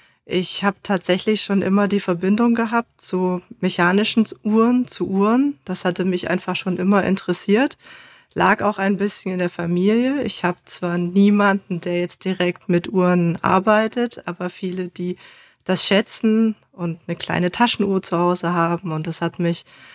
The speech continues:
als Kind einfach schon fasziniert. Und ich muss sagen, da ich, ähm, in Sachsen geboren bin, also ich bin hier auch aufgewachsen,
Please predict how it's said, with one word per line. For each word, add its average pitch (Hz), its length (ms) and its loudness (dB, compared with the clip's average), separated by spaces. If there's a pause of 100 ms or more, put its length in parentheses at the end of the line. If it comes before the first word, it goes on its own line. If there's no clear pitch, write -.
(120)
als - 200 0
Kind 208 260 4
einfach 175 380 0
schon 170 240 -2
fasziniert. 170 840 -4 (500)
Und 170 140 -4
ich - 100 -6
muss 175 220 -2
sagen, 175 360 0
da 165 280 0
ich, 175 380 -4
ähm, 165 500 -4
in 180 160 2
Sachsen 175 420 -2
geboren 185 560 2
bin, 226 300 4
also - 220 -2
ich - 100 -6
bin 175 180 -2
hier 175 180 -2
auch - 180 -12
aufgewachsen, 196 920 -2